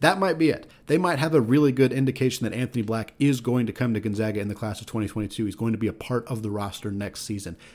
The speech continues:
If he is, top twenty recruit, McDonald's All-American, six seven guard, extremely talented young man. If he's coming to Gonzaga, that changes the narrative about this recruiting class significantly.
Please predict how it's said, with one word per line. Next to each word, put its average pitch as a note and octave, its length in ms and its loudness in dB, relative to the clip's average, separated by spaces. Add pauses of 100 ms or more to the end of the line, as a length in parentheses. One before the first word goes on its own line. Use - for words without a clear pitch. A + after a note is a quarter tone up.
If C3+ 200 -2
he D#3+ 140 4
is, B2 240 6
top - 320 0
twenty C3 260 4
recruit, B2 460 2 (240)
McDonald's A2+ 480 2
All-American, A2+ 680 2 (240)
six - 340 -2
seven B2 380 4
guard, A2 340 4
extremely A#2 680 2
talented A2 400 -2
young G#2 180 2
man. G2 160 -2
If F#2+ 100 -4
he's D#3 160 0
coming C3+ 260 2
to A#2 40 2
Gonzaga, G#2+ 440 0
that A2+ 300 -2 (300)
changes B2 600 2
the A2+ 100 0
narrative A2 400 4
about G2+ 340 -2
this G#2+ 220 -2
recruiting G2+ 340 -2
class F#2 400 -6
significantly. A2 1300 0